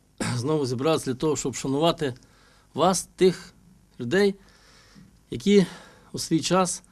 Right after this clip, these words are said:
не дивлячись на будь-які там ситуації, моменти, які були в житті, поїхали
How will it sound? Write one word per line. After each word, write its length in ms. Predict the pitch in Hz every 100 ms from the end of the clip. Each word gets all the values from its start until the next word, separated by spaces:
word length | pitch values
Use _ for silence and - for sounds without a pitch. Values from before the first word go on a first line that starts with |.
| _ _ - _ _ _ - _ _
не 80 | -
дивлячись 400 | 120 208 180 -
на 420 | 160 147 156 147 - - - _ _ _ - - _ _ _ _ -
будь-які 440 | 175 202 170 - 185
там 360 | - 156 131 107 - - _ - - _ _ _ _ _ _
ситуації, 580 | - 135 156 196 - 165
моменти, 360 | 156 185 180 165
які 200 | 151 160
були 180 | 151 160
в 60 |
житті, 420 | 131 127 185 220 196 - - - _ _ - - - _ - - _ _ - - - - _ - - _ - - - - - - _
поїхали 680 | - 160 220 - 190 190